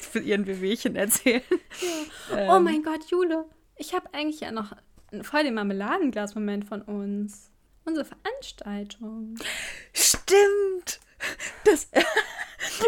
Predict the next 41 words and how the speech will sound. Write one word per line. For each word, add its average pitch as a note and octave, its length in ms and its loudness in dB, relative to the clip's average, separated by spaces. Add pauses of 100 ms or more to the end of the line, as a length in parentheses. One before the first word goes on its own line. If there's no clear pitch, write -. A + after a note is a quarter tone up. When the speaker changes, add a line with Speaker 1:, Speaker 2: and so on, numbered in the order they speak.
Speaker 1:
ich A4+ 100 6
Speaker 2:
mein G4 80 8
Speaker 1:
hab's G4+ 160 0
mir G#4+ 80 8
nach A4 120 6
der G4+ 120 4
Speaker 2:
Gott. F#4+ 80 4
Speaker 1:
Veranstaltung, C#4+ 680 2
hab C#4+ 120 0
ich D4 120 -2
noch C4+ 220 0
gedacht, A#3+ 380 -2 (680)
lass A#3+ 180 4
uns C4 100 2
da G#3+ 80 4
gleich F#3 260 2 (120)
ein F#3+ 80 -2
bisschen G3+ 240 0
ausführlicher F#3 400 -2
drüber D#3 280 -8
reden D3+ 200 -6
sonst. C4 120 2
Speaker 2:
Ja, G#3+ 360 2
ja, A#3 360 2
okay. G#3 360 -6
Speaker 1:
Ja, F#3 360 -2
eigentlich C4 160 6
Speaker 2:
Ja, C4+ 60 2
Speaker 1:
wollte D4+ 100 8
ich C#4+ 60 -2
das D#4 120 4
Speaker 2:
erzähl C4+ 60 6
Speaker 1:
auch A3+ 80 6
Speaker 2:
erst C#4 120 4
mal. A3 60 4
Speaker 1:
nehmen. G3 200 2
Stimmt, D4 260 -2
du B3+ 60 0
hast A#3+ 240 -4
recht, B3+ 360 -6
ja. A#3 460 -6